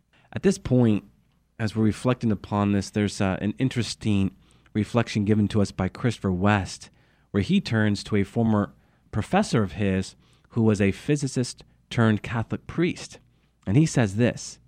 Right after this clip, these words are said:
"We talk about different sexual orientations in human life,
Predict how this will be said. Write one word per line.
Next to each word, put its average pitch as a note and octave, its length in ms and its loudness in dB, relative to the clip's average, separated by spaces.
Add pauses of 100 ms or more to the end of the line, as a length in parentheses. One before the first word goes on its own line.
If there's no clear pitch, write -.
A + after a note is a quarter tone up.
(540)
"We B3 220 6
talk F3 340 2
about A#2 360 4
different B2+ 500 2
sexual - 600 -2
orientations G#2+ 920 2
in G#2 120 0
human F#2+ 320 4
life, F2 440 0